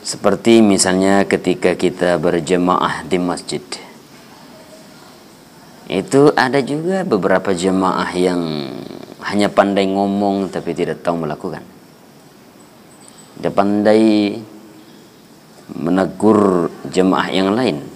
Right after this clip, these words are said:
mengkritik jemaah yang lain,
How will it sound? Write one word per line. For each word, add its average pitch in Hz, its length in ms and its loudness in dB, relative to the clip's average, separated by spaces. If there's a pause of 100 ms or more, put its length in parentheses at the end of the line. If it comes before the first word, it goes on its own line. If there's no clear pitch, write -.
(1700)
mengkritik 82 560 0
jemaah 85 400 0
yang 87 240 -2
lain, 104 320 -2